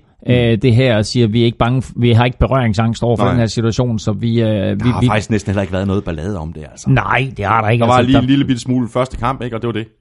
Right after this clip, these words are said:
Speaker 2: Jo, og så var der det her med, om, om N F L, øh, de prøvede på at få ham ud ved at, ved at,
Speaker 1: <clears throat>
Speaker 2: at teste ham,
Speaker 1: Ja,
Speaker 2: øh,
Speaker 1: ja,
Speaker 2: dopingteste
Speaker 1: ja.
Speaker 2: ham en syv-otte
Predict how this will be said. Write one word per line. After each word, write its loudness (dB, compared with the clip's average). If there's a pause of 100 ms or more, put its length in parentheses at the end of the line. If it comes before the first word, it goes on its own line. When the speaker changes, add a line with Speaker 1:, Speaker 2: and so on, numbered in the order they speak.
(100)
Speaker 2:
Jo, 2
og 4
så 2
var 4
der 4
det 4
her 4
med, 4
om, 2
om 0
N 2
F -2
L, 4
øh, 4
de 0
prøvede 2
på 2
at -2
få 2
ham 2
ud 4
ved 2
at, 0
ved 2
at, 2 (280)
Speaker 1:
<clears throat> 2
Speaker 2:
at 2
teste 0
ham, 2 (100)
Speaker 1:
Ja, -2
Speaker 2:
øh, 0
Speaker 1:
ja, -2
Speaker 2:
dopingteste 0
Speaker 1:
ja. -2
Speaker 2:
ham 0
en 0
syv-otte 2